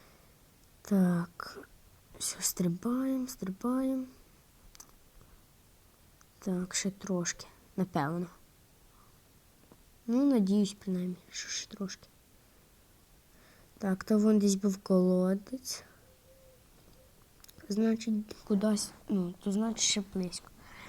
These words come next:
Потім, о, вон колодець. Потім ми зробимо рейси, і, і будемо туди виходили, там, там буде, типу, наш дім. Коротше, ви поняли. Чи ні, не знаю. Ще раз треба перепливати річку.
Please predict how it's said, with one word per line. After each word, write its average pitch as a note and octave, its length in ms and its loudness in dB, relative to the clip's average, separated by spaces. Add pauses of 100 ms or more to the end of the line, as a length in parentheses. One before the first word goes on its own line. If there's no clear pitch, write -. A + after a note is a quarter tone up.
(220)
Потім, B3 300 6
о, G#3+ 100 8
вон F3+ 320 6 (100)
колодець. F#3 400 -4 (280)
Потім B3 400 8
ми G3+ 100 8
зробимо F#3+ 480 6
рейси, A3+ 800 2 (120)
і, - 160 -6
і A3 200 0
будемо A3 300 4
туди G#3+ 220 4
виходили, G#3 760 4
там, G3+ 340 2 (160)
там F#3+ 140 0
буде, F#3 180 4
типу, F#3+ 260 -2
наш E3+ 320 0
дім. A3+ 380 2 (880)
Коротше, G3 480 2 (560)
ви A3+ 160 6
поняли. E3+ 480 4 (1200)
Чи - 140 0
ні, F3+ 300 2
не F3+ 140 -2
знаю. E3+ 280 -2 (2500)
Ще F#3 300 -6
раз G3+ 200 -4
треба A#3 340 2
перепливати B3 800 0
річку. C4+ 460 -2